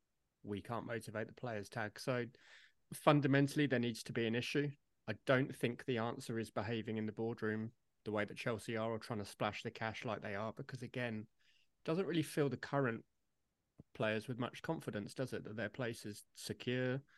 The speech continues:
They probably feel like they're gonna be in and out of the team. It's a bit of a car crash situation, and United have, when was the last time they won the league, Scott? Ten years ago?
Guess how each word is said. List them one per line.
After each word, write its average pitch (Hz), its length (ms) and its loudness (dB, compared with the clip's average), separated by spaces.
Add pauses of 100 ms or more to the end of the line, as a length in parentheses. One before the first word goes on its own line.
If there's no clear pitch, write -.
(420)
They 107 60 -4
probably 110 280 -2
feel 117 200 -2
like 110 160 0
they're 110 100 0
gonna 110 160 -4
be 110 180 -2
in 113 80 -2
and 113 120 -2
out 110 160 -4
of - 60 -20
the 107 120 -4
team. 123 400 -2 (600)
It's 143 160 -2
a 135 40 -2
bit 180 140 0
of 139 80 -2
a - 40 -2
car 139 280 0
crash - 480 -2
situation, 117 640 -2
and 104 200 -2
United 127 520 0
have, 104 160 -6 (840)
when 127 120 0
was 127 80 -4
the 139 80 -4
last 131 180 -2
time 135 120 -2
they 135 60 0
won 135 160 -2
the 127 60 -2
league, 135 180 -4
Scott? - 280 -6
Ten 135 180 -2
years 147 160 -4
ago? 156 200 -4